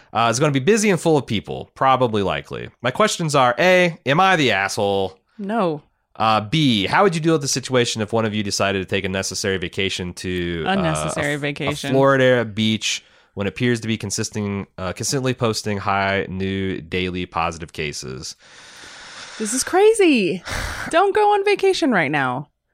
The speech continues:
Speaker 2: Yeah, it's funny
Speaker 1: You know
Speaker 2: because, like, you're saying that they have always taken coronavirus pretty seriously. And what I think is happening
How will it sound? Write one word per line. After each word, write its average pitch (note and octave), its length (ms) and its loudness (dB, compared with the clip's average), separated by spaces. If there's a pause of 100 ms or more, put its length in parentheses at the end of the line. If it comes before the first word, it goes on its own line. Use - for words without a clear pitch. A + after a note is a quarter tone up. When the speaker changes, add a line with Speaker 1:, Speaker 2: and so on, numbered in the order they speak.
(120)
Speaker 2:
Yeah, F#3+ 300 4
it's G#3+ 140 2
funny A3 220 4
Speaker 1:
You C4 40 4
know C4+ 60 4
Speaker 2:
because, C#3+ 240 2
like, B2+ 260 4
you're B2 120 2
saying D3 280 2
that B2 100 0
they C3+ 60 0
have A2 140 2
always B2 340 4
taken A#2 320 0
coronavirus G#2+ 580 0
pretty G2+ 200 -4
seriously. A#2+ 420 0
And A2 160 -2
what C3+ 140 4
I C3 80 2
think A3 340 0
is B2+ 160 0
happening F2+ 840 0